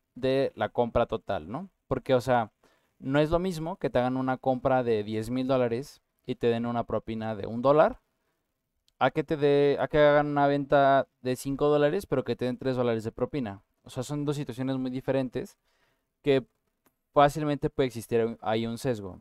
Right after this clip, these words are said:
Entonces, al momento que tú sacas el porcentaje, eliminas ese sesgo porque la propina de alguna forma va a ser proporcional a la cuenta total, ¿no?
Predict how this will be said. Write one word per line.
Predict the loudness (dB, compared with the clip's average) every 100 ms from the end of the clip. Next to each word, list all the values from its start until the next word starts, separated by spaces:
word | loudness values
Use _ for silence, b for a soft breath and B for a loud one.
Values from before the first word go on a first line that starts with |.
| -16
Entonces, | -8 -4 0
al |
momento | 0 -2 -4
que | -6
tú | -8
sacas | -8 -6 -6
el | -6 -6
porcentaje, | -6 -6 0 0 0 -4 -4
eliminas | -4 -4 -4 -6 -6
ese | -10
sesgo | -6 -4 -4 -6
porque | -4 -6 -2 -4 -4 b b b
la | -2 2
propina | 2 2 -2 -2 0
de | 0
alguna | 0 -2
forma | -2 -2 0
va |
a | 0
ser | -2 -2
proporcional | -4 -2 -2 -4 -4 -4 -2
a | 0
la | -2
cuenta | -6 -8 -10
total, | -8 -4 -4 -4
¿no? | -14